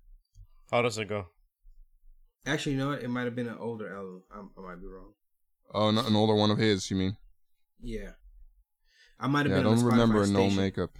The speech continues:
Speaker 1: Yeah, that's, yeah, that's the featuring Colin, uh,
Speaker 2: Oh, okay.
Speaker 1: um, yeah, that's old, yeah.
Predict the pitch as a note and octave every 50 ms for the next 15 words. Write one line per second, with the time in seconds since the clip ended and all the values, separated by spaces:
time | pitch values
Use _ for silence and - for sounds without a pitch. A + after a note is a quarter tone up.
0 | - - - _ _ - - - - - B2+ B2 A2+ A2 B2 B2 A#2 - A#2 B2
1 | A#2 A2 A2 B2 B2 - - A#2 A2 - - B2+ A2+ G#2+ A2+ G#2+ G#2 - A#2+ A2
2 | G#2+ G#2+ G#2+ G#2 G2+ G2 F#2+ F#2+ F#2 F2+ F2+ E2+ E2+ F2 F#2 - _ _ _ _
3 | _ _ _ _ _ _ _ _ - C3+ C3 A#2+ D#2+ D#2+ D2+ D2+ D2+ E2 F#2 -
4 | _ _ _ _ _ _ _ _ _ _ _ _ _ _ _ _ - - F2+ F2
5 | F2 E2+ F2 - - F2+ D#2 D#2+ D#2 - - F#2 F2+ E2+ E2+